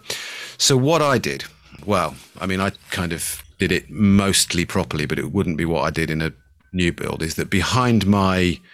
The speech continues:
effectively, there's a thing called a baffle wall, which I'm gonna suggest to readers that that's sufficiently complicated that you should Google it, because I can't explain it to you in the time available.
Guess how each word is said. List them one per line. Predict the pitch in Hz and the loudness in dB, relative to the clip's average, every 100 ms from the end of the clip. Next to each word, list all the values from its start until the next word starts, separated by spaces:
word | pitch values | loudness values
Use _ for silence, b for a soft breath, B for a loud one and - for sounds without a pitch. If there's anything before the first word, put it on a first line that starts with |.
| B B B B B | B B B B B
effectively, | - - 95 - 85 | -6 -4 -2 -2 0
there's | 90 92 - | 0 2 0
a | |
thing | - 123 | 2 2
called | 113 104 | 2 0
a | |
baffle | - 104 101 120 113 | 0 -2 -2 -2 -2
wall, | 117 127 120 - - | 0 -2 -4 -12 -18
which | 101 104 - - - - | -6 -4 0 0 0 -2
I'm | 107 | -2
gonna | 98 95 | 0 0
suggest | - 92 95 - | -2 -2 -2 0
to | - 95 87 | 0 0 0
readers | 87 82 | -2 -2
that | 85 | -6
that's | 82 87 - - _ _ _ | -6 -6 -6 -12 _ _ _
sufficiently | - 110 - 107 92 92 | 0 2 2 2 0 0
complicated | 104 85 87 85 82 85 | 0 0 -2 -2 -4 -4
that | 76 | -4
you | 80 | -2
should | 85 78 | -4 0
Google | 87 76 78 | 0 0 -6
it, | - | -6
because | 85 - | -4 -2
I | 87 | -2
can't | 87 85 73 | -2 -6 -6
explain | - - 85 | -6 -4 -2
it | 76 | -2
to | - 82 | -2 -2
you | |
in | |
the | 80 | -4
time | - 82 | -4 -4
available. | 80 87 85 78 76 | -4 -4 -4 -4 -8